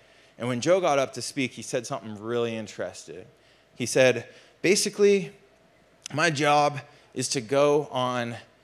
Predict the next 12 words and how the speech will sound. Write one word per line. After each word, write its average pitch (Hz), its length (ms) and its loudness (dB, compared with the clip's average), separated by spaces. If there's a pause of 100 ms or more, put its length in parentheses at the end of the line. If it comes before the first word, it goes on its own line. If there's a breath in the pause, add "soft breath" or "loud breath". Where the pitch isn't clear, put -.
(120)
ten 190 240 0
bachelorette 160 600 2
parties, 131 640 2
three 180 180 -2
bachelor 143 520 2
parties, 127 760 2 (180 loud breath)
a - 20 -20
few 185 140 -4
destination 131 800 0
weddings, 127 520 -2
couple 170 320 -2
honeymoons, 139 880 -2